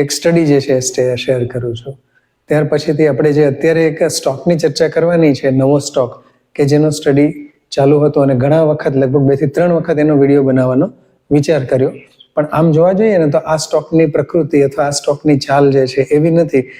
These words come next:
કે એના ઉપર તરત વીડિયો બનાવી લેવાય. કારણ કે આ સ્ટોક ક્યારેય આમ એવું નથી બનતું કે કોઈ સેક્ટરને રિલેટેડ છે,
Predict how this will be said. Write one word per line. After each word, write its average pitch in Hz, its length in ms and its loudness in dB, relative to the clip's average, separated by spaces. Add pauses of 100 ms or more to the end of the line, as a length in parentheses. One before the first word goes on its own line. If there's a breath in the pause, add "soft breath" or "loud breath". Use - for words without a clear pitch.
(180 loud breath)
કે 160 100 -2
એના 147 140 2
ઉપર 143 240 0
તરત 143 320 -2
વીડિયો 139 260 2
બનાવી 131 380 2
લેવાય. 123 360 0 (340 loud breath)
કારણ 151 160 2
કે 156 100 0
આ - 180 -4
સ્ટોક 160 360 -2
ક્યારેય 156 440 0 (220)
આમ 151 280 0
એવું 185 180 2
નથી 180 200 0
બનતું 143 380 0
કે 143 240 0
કોઈ 147 180 0
સેક્ટરને 143 520 -2
રિલેટેડ 135 560 0
છે, 127 240 0